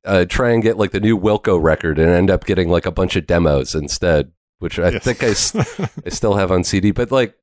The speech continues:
Speaker 1: Tim and Arlen, like, what was, what was your experience with file sharing as, like, a music consumer? Like, not as somebody in a band worried about,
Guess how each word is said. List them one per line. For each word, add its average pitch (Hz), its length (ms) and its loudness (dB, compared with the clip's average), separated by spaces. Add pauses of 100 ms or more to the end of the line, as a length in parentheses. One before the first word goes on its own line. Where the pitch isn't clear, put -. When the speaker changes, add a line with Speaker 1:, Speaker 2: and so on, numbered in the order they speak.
(380)
Speaker 1:
Tim 170 180 0
and 139 80 2
Arlen, 139 260 2
like, 113 160 0
what 151 140 0
was, 156 220 -2
what 135 180 0
was 185 200 2
your 120 160 2
experience 113 420 0
with 98 200 -4 (420)
file 107 240 2
sharing 98 300 0
as, 82 140 -2
like, 85 120 0
a 90 60 -2
music 87 360 -2
consumer? 80 520 -2
Like, 71 220 -2
not 87 160 2
as 82 100 -2
somebody 80 320 -2
in 78 100 0
a 76 60 0
band 71 460 -4 (100)
worried 76 360 -2
about, 71 360 -6